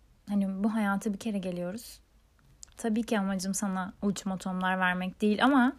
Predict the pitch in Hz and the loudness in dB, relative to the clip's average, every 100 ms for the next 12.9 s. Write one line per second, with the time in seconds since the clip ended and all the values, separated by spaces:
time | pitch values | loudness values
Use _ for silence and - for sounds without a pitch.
0 | - - 226 220 240 233 208 233 233 208 | -10 2 6 6 6 6 6 2 2 2
1 | 208 214 220 214 208 208 208 214 240 392 | 4 2 4 6 6 6 6 6 8 6
2 | 508 - - - - - 208 196 254 240 | 4 -14 -20 -20 -20 -4 2 8 10 12
3 | 262 320 294 - 214 196 190 - 202 180 | 10 8 4 0 2 2 2 2 2 0
4 | 185 - _ _ _ _ _ _ _ _ | -4 -12 _ _ _ _ _ _ _ _
5 | - - - 208 196 226 247 208 - 185 | -20 -20 -6 -2 4 4 4 0 -4 -4
6 | 185 - - 196 214 - - - - - | -4 -4 -2 2 0 -2 -10 -20 -20 -20
7 | - - _ 214 208 208 185 180 240 - | -20 -20 _ 0 4 4 4 0 -2 -4
8 | - - 233 247 220 220 190 175 - 175 | -14 -6 2 2 2 0 -2 -2 -4 -6
9 | 175 - - - 190 269 - _ _ - | -8 -10 -8 -8 -6 -8 -12 _ _ -20
10 | - - 294 - 240 254 220 208 202 208 | -14 0 2 6 4 6 6 8 6 6
11 | 254 - 208 196 190 202 196 185 185 180 | 2 2 2 2 2 0 0 0 0 0
12 | 185 - - - 185 175 180 175 | -2 -4 -6 -4 -4 -2 -6 -8